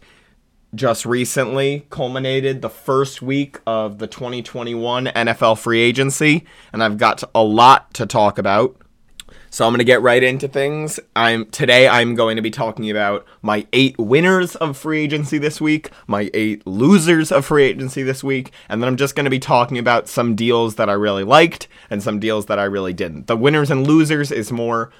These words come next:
I'm gonna go more in depth on why some group or some person or some team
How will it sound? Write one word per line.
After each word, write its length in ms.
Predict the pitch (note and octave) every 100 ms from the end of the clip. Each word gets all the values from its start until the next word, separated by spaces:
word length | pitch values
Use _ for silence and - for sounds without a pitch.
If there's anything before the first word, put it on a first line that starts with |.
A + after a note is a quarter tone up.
| _
I'm 100 | -
gonna 160 | G#2+ G#2+
go 180 | A2 A2
more 280 | A2 A#2 A2+
in 120 | G#2+
depth 380 | B2 B2 - -
on 240 | A2 G2+ G2+
why 560 | G#2+ G#2+ G#2+ G#2 G#2 - _ _
some 460 | - - C3+ A#2+ A2
group 480 | C3+ E3+ E3 D#3 -
or 100 | A2
some 400 | G2 - A#2+ A2
person 560 | - F3 D#3 - D3+ D3
or 160 | A2+
some 480 | G#2+ - A#2 A2+ A2+ - _
team 480 | - F#3+ D#3+ D3+ D3+